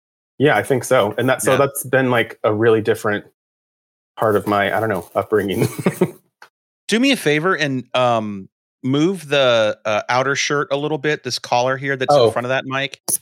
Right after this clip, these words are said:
Speaker 2: so
Speaker 1: Here.
Speaker 2: it's not rubbing against
Speaker 1: Yeah,
Speaker 2: it.
Speaker 1: yeah. Here, that'll be better.
Speaker 2: Perfect.
Speaker 1: I'm getting undressed for you now. You guys can't see it, but
Speaker 2: Nice.
Speaker 1: there
Speaker 2: That's
Speaker 1: we
Speaker 2: the
Speaker 1: go.
Speaker 2: only reason I really asked.
Speaker 1: Yep, it's fine.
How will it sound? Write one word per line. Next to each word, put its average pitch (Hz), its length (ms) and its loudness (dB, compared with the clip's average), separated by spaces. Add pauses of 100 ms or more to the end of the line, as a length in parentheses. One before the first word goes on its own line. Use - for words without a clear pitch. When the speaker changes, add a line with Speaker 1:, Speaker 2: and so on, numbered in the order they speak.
(140)
Speaker 2:
so - 140 0
Speaker 1:
Here. 104 80 4
Speaker 2:
it's - 120 -6
not 139 240 -2 (100)
rubbing 120 240 -2
against 101 260 0
Speaker 1:
Yeah, 139 80 6
Speaker 2:
it. 117 80 4
Speaker 1:
yeah. 113 300 2
Here, 107 260 -2 (160)
that'll 113 160 4
be 98 80 -2
better. 87 240 -4 (440)
Speaker 2:
Perfect. 110 460 -4
Speaker 1:
I'm 127 100 0
getting 151 180 4
undressed 123 440 2
for 120 100 0
you 107 120 2
now. 101 100 2
You 107 120 0
guys 120 180 0
can't 120 180 -4
see 143 40 0
it, 143 40 2
but 160 60 2
Speaker 2:
Nice. - 560 -2 (180)
Speaker 1:
there 233 120 0
Speaker 2:
That's 214 100 0
Speaker 1:
we 196 60 -2
Speaker 2:
the - 40 -2
Speaker 1:
go. 131 40 -2
Speaker 2:
only 120 120 -2
reason 117 220 -4
I 110 80 0
really 107 340 0
asked. 104 440 -2 (100)
Speaker 1:
Yep, 139 260 2 (180)
it's 147 100 -6
fine. 170 280 0